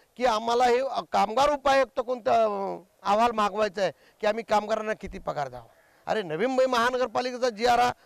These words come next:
महाराष्ट्र शासनाचाच आहे, तुमचासुद्धा जीआर हा महाराष्ट्र शासनाचाच आहे. तुम्ही ईसीमध्ये बसून चाळीस हजार, पन्नास हजार, साठ हजार रुपये पगार घेतायत.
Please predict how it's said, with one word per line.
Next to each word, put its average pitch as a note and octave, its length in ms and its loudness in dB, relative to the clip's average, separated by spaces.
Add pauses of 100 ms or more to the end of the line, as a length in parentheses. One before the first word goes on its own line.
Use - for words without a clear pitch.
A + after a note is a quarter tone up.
(100)
महाराष्ट्र A3 360 0
शासनाचाच B3 400 -2
आहे, A#3+ 240 2 (400)
तुमचासुद्धा B3 520 -2
जीआर B3+ 240 0
हा B3+ 200 4
महाराष्ट्र A3 360 0
शासनाचाच B3 380 -2
आहे. A#3 200 2 (340)
तुम्ही C4 280 -4
ईसीमध्ये C#4+ 480 -2
बसून C4+ 260 0
चाळीस B3 320 0
हजार, C4 200 0
पन्नास B3+ 380 0
हजार, B3+ 160 2
साठ B3+ 280 0
हजार C4 160 2
रुपये B3 160 2
पगार A3+ 280 0
घेतायत. A3 340 0